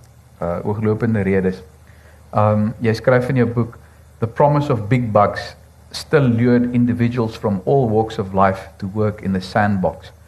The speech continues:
So die aard van die saak, geld was 'n aantrekkingskrag vir baie mense. Maar wat was die standaard van, was al die mense kon tog nie pyk gewees het, daar moes 'n paar kansvatter ge-, gewees het, wat jy mee te doen gekry het?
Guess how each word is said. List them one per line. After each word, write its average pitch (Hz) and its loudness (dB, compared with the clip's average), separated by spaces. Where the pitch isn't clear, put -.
So - -6
die 110 -2
aard 120 2
van 123 0
die 120 -2
saak, 120 2
geld 123 0
was 110 -4
'n 120 -2
aantrekkingskrag 113 -2
vir 110 -4
baie 98 4
mense. 98 -2
Maar 113 0
wat 113 4
was 220 -4
die 254 -6
standaard 113 2
van, 120 -2
was 120 -2
al 170 4
die 180 4
mense 151 0
kon 147 -4
tog 135 -2
nie 151 -2
pyk 135 2
gewees 113 -2
het, 113 -2
daar 113 4
moes 135 -2
'n 151 -4
paar 131 2
kansvatter 123 0
ge-, - -10
gewees 98 -6
het, 87 -8
wat 107 -8
jy 107 2
mee 107 0
te 110 -4
doen 98 -4
gekry 90 -6
het? 87 -6